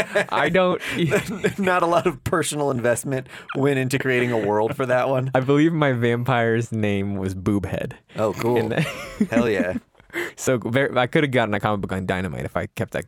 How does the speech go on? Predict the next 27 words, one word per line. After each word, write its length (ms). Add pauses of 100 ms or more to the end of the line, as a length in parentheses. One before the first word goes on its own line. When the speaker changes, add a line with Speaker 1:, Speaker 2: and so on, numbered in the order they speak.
(180)
Speaker 2:
kept 180
that 180
character 300
Speaker 1:
<laughs> 80
Speaker 2:
going. 220 (800)
Um, 340
okay, 280 (140)
so 380 (180)
anyway, 540
Murder 360
Hobo, 480 (520)
I 200
believe, 400
if 80
I'm 160
understanding 560
it 140
correctly, 580 (420)
is 220
a 140
comic 500
book 320 (100)
about 580 (560)
homeless 680 (180)
druggies 760 (360)
that 440 (520)
will 460